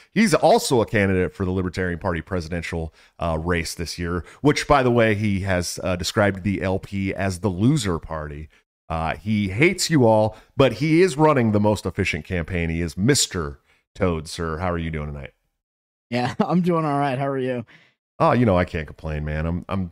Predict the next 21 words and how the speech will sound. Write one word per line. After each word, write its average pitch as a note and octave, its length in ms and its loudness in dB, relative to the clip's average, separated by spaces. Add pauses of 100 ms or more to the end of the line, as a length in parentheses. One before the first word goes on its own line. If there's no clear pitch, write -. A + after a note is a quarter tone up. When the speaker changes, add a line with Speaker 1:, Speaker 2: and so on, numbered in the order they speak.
Speaker 1:
still F3 300 2
reeling A2 360 4
from F2+ 160 -4
this E2 140 -6
weekend. E2+ 240 -2
It F#2 40 -2
was A#2 120 0
a C#3 60 -4
lot E3 180 2
of - 60 -2
fun. F#2+ 380 0 (440)
Um, F2 280 -2
that B2+ 160 6
was C#3 120 2
definitely C3 300 4
by A2 140 4
far G2 320 2
the F#2+ 80 2
most F#2+ 260 0
lively F2+ 420 0
debate, F#2+ 380 -2